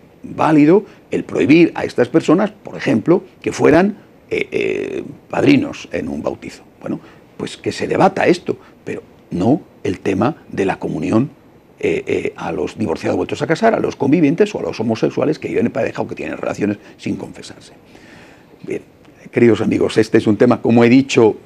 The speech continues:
importantísimo, profundo, que da efectivamente para mucho más. Por eso ya les dije que este capítulo octavo, tan importante, tan polémico, pero realmente tan importante, vamos a verlo en dos programas. Eh, termino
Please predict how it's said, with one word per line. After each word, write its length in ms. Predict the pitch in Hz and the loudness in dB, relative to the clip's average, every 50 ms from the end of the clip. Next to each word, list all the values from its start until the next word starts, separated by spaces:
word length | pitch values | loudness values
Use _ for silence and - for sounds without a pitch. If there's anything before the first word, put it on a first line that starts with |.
| - - - - - - - - - | -20 -20 -20 -20 -18 -16 -14 -10 -8
importantísimo, 880 | 101 95 - 104 - - 113 110 - 151 143 - - 160 151 147 139 139 | -4 0 0 0 2 2 2 2 2 2 0 2 2 4 4 4 4 2
profundo, 720 | - - 117 104 - - 139 135 135 135 135 139 135 - - - - - - - - - - - - _ | 0 0 0 0 2 2 4 4 6 6 6 4 4 2 -2 -10 -20 -20 -20 -20 -20 -16 -16 -16 -8 _
que 120 | - 110 - | -2 0 0
da 300 | - 117 117 123 - - | 2 2 2 2 0 -2
efectivamente 600 | - - - - - - 98 92 110 104 - 123 | -6 -8 -12 -12 -6 -2 0 0 2 2 2 2
para 180 | - 120 120 120 | 4 4 4 4
mucho 240 | 139 143 - 170 190 | 2 2 2 2 2
más. 180 | 220 185 - | 2 2 -2
Por 160 | - - - | -4 -8 -10
eso 160 | 82 - - - | -8 -4 -2 0
ya 140 | 95 92 | 0 2
les 160 | 92 87 90 - | 2 2 0 0
dije 320 | 98 - - 120 104 - | -2 -2 0 0 0 2
que 220 | - 110 113 - - | 4 2 2 2 0
este 560 | 92 92 - - - - 95 80 - - - | -4 -6 -6 -6 -4 -4 -2 -2 -4 -6 -10
capítulo 460 | - - - - 139 131 127 117 101 92 | -12 -6 -2 0 0 2 4 4 4 2
octavo, 500 | 92 - - 127 127 131 147 139 - - - - - - - _ _ _ - | 2 2 2 4 6 6 4 4 2 -2 -10 -20 -20 -20 -20 _ _ _ 0
tan 140 | - 135 131 | 2 4 4
importante, 480 | 113 - 120 113 165 165 160 - - | 6 4 4 4 4 4 4 2 -2
tan 240 | - - - 107 92 | -4 -2 -4 -4 -2
polémico, 500 | - - 127 135 143 135 131 127 - - | 0 2 4 4 6 4 4 2 -2 -6
pero 200 | - 143 123 120 | -6 -6 -8 -6
realmente 340 | 127 143 143 160 147 143 135 | -6 -6 -4 -4 -4 -4 -4
tan 120 | 131 127 | -4 -4
importante, 680 | 117 104 - 117 - - - 101 98 - - - - - _ _ _ _ - - - - | -4 -4 -6 -8 -10 -10 -10 -12 -12 -12 -16 -18 -20 -20 _ _ _ _ -20 -20 -10 -4
vamos 260 | - 120 113 107 - | 0 0 0 0 0
a 60 | - 95 | 0 0
verlo 400 | - 110 104 117 117 113 113 - | 2 2 2 4 4 4 4 2
en 140 | 101 90 78 | -2 -4 -2
dos 300 | - - - - - - - - | -2 -2 -2 -4 -6 -12 -14 -10
programas. 680 | - 87 - - - 62 - - - - - - - - - - - - - - - - - - | -8 -6 -6 -4 -4 -6 -6 -8 -12 -18 -18 -18 -20 -20 -20 -20 -20 -20 -20 -20 -20 -16 -10 -6
Eh, 260 | - - - - - - _ | -6 -4 -4 -6 -8 -6 _
termino 640 | - 120 107 113 127 127 131 123 120 117 113 - - | -2 0 2 4 4 6 6 6 4 4 2 -2 -6